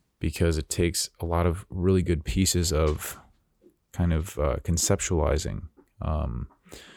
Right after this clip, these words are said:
uh, a visualizing aspect. So if I think of, you know, objects representing things, you know, so symbolism to certain things. If I think of, uh, kind of the progression of something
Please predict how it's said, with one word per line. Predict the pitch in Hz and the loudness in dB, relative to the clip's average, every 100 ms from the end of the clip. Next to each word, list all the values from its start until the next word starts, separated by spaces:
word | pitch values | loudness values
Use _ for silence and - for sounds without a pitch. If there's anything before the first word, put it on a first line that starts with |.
| - _ _ _ | -20 _ _ _
uh, | - 53 - | -6 -6 -2
a | 85 | -2
visualizing | 80 98 95 82 82 82 57 | 2 4 6 6 4 2 -2
aspect. | 60 - 55 - | -2 -4 -6 -4
So | - | -2
if | 67 - | -2 -2
I | |
think | 90 82 76 | -2 -2 0
of, | 78 67 - - - - - | 0 0 -2 -14 -20 -20 -4
you | 95 | -2
know, | - | -2
objects | - 92 73 69 - - - - | -2 -2 0 0 0 -2 -2 -2
representing | 78 - 90 90 82 80 | -2 2 2 2 2 0
things, | 69 58 62 - - _ | -2 -4 -4 -8 -10 _
you | 92 | -4
know, | 85 | -2
so | 92 | 0
symbolism | - 101 87 80 82 85 | 4 4 6 4 2 0
to | - | -2
certain | - 67 67 | 0 0 -2
things. | - 58 - - - - - - - _ | -6 -8 -6 -8 -12 -20 -20 -20 -20 _
If | - 76 | -8 -4
I | - | -2
think | 80 - 90 87 | -2 0 0 4
of, | 82 80 - - - - _ _ - | 4 4 2 -8 -16 -20 _ _ -4
uh, | 82 82 76 - - - | -2 -2 -4 -8 -16 -4
kind | 104 90 | 2 2
of | |
the | - | 2
progression | 85 - 87 85 - | -2 2 2 2 0
of | 69 | 0
something | - 67 - 50 | 0 0 -4 -8